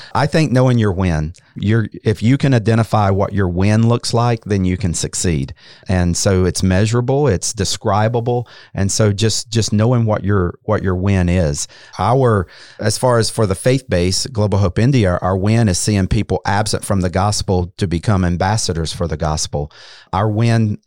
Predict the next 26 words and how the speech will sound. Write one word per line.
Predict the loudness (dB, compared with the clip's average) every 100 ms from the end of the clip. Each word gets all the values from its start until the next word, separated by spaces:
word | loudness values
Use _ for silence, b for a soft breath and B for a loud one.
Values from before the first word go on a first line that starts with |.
| -4
like | -2 0 -2
in | 0
the | -2
Clean | -2 -2 0
Water | 0 0 2
Initiative, | 0 0 0 0 0 0
is | -2 -2
to |
see | -2 -2 0
people | -2 0 0 2
who | 2 2 0 B B B
don't | -2 0 0
have | 0 0
the | -4
choice | -4 0 2 2 0 -4 B B -2
but | -2 -2 -4
to |
drink | -2 0 0 -2
polluted | -2 -2 0 -4 -4
water | -2 0 0 -2
to | -4 -4
now | -2 -2
have | -2 -2 -4 -4
the | -2 -2 -6
freedom | -6 -4 -2 -4 -6 -6
of | -4 -4 -6